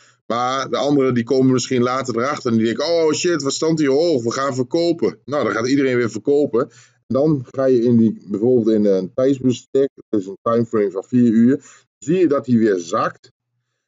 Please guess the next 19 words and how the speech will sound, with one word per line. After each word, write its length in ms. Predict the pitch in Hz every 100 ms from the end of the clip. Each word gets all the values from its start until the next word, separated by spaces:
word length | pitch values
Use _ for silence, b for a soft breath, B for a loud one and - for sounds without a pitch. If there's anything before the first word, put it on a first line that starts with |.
| _ -
En 100 | 120
dat 180 | 123 110
hij 80 |
hem 100 | 110
dan 280 | 107 107 104
bijvoorbeeld, 500 | 92 95 139 143 123
als 140 | 113 -
je, 120 | 104
nu 160 | 120
staat 240 | 139 131 110
hij 100 | 101
op 80 | 87
zes 300 | - 139 113
uur 200 | 151 151
zoals 300 | 147 143 127
je 120 | 135
onderaan 440 | 139 143 139 139
kunt 140 | 143 131
zien. 360 | 143 147 156